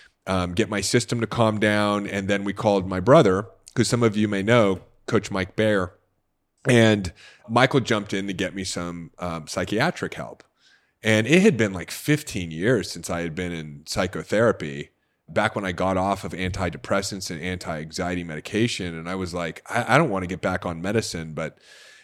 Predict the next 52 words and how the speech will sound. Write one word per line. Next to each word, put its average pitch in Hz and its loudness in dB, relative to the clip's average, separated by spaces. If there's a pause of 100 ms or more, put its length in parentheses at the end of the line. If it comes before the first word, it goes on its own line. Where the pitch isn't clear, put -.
(140)
this 147 6
had 190 6
been 143 6
building 120 8
up 113 -4
for 107 2
a 95 2
while. 98 2
And 95 -2
I 95 -2
was 95 -4
like, 90 -8
"Man, 113 2
I 101 -2
need 101 -4
to 101 -4
be, 95 -2
like, 87 -6
a, 85 -8
a - -12
powerful 107 -4
dad 107 0
and 98 -10
a 87 -12
powerful 110 -4
husband. 98 -4
I 92 -6
gotta 107 -2
stabilize 101 -2
myself." 92 -4
And 90 -10
so 90 -2 (340)
I 98 -4
ended 135 6
up 147 4
having 131 4
a 104 -4
conversation 104 -2
with 98 -2
this 92 -6
great 120 2
psychiatrist. 95 -2
And 98 -6
he's 90 -6
like, 92 -4
"We're 107 0
gonna 120 0
put 113 -2
you 101 -4
on 90 -6
this 87 -10
medicine." 80 -8